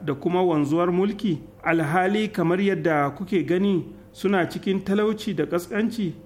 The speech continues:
Me yasa, idan gaskiya ne, a sauko masu da mundaye na zinari daga sama?" Bayan wannan, Allah Ta'ala ya umarci Annabi Musa alayhi salam ya gina wa danginsa Bani Isra'ila gidaje,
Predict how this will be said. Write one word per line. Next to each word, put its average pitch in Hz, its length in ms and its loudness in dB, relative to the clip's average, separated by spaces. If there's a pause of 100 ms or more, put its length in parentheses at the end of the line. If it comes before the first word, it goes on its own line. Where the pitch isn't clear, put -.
(140)
Me 175 240 2
yasa, 208 420 0 (260)
idan 190 300 2
gaskiya 202 520 0
ne, 151 280 0
a 165 100 0
sauko 202 380 0
masu 214 360 0
da 147 240 0
mundaye 165 840 2
na 180 120 2
zinari 180 720 2 (100)
daga 151 220 -4
sama?" 185 360 0 (380)
Bayan 214 280 2
wannan, 254 260 2
Allah 208 220 2
Ta'ala 190 720 0
ya 196 240 2
umarci 165 380 0
Annabi 165 220 0
Musa 170 280 2
alayhi 165 260 2
salam 160 400 2
ya 143 80 0
gina 160 340 0
wa 131 300 0
danginsa 156 500 0
Bani 143 240 0
Isra'ila 160 1000 0
gidaje, 160 520 0